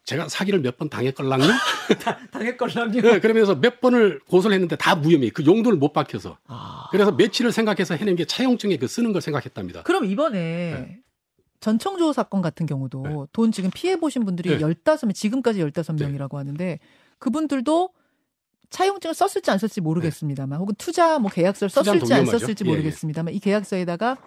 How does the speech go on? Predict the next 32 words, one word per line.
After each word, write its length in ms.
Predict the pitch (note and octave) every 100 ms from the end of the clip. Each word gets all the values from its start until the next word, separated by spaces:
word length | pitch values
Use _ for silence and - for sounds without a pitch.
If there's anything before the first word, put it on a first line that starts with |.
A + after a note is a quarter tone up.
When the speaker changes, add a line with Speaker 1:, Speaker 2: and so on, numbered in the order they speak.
| -
Speaker 2:
어디 280 | - G#3 A#3 -
투자한다. 680 | G3+ G3+ E3+ D3+ D3 C#3 -
Speaker 1:
그러니까, 300 | E3+ D#3+ -
그렇죠. 300 | - C3 -
Speaker 2:
뭐, 140 | G#3 A3
요런 180 | C#4+ D#4+
걸 100 | D4+
Speaker 1:
투자 100 | G3
Speaker 2:
다 80 |
Speaker 1:
용도. 280 | D3+ G3+ B3
Speaker 2:
써놔야지만. 460 | C4+ E3+ - E3+ F#3
Speaker 1:
그렇죠. 180 | D3+ C#3+
어디, 240 | C3 D#3
어디, 260 | - D3+ -
어디 200 | D3+ D3
투자처. 540 | - G3+ F3+ - A2+ _ - A3
예. 40 |
Speaker 2:
음. 680 | D#3+ D3+ D#3 D3+ D3 D3 D3
Speaker 1:
그리고 260 | A#2+ C#3 - _ _ _ _
뭐, 160 | B2+ - _
투자, 320 | - B3 B3+ -
저기, 300 | F#3 E3 C#3+ -
투자인 460 | A#3+ B3+ A#3+ G#3+
경우는 340 | F#3+ E3+ F#3+ F3
이제 180 | D3
요-, 120 | A2+ -
원금 360 | C#3 A3 A#3 G3
보장, 320 | F3+ C#3 - _
그걸 280 | F#3 E3+ D#3
Speaker 2:
음. 40 |
Speaker 1:
해달라고 380 | E3 A3+ G3 C#3+
일단 240 | A#2+ -